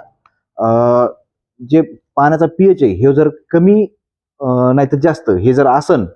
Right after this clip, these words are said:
तर, अं, फवारणीचे रिझल्ट आपण म्हणावं असे आपल्याला येत नाहीत. त्याच्यामुळे शेतकरी मित्रांनो,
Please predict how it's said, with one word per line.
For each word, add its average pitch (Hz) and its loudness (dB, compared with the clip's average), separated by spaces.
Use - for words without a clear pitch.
तर, 165 2
अं, 123 -2
फवारणीचे 143 0
रिझल्ट 135 0
आपण 135 -2
म्हणावं 135 2
असे 139 0
आपल्याला 117 0
येत 147 2
नाहीत. 95 -4
त्याच्यामुळे 170 0
शेतकरी 165 0
मित्रांनो, 160 0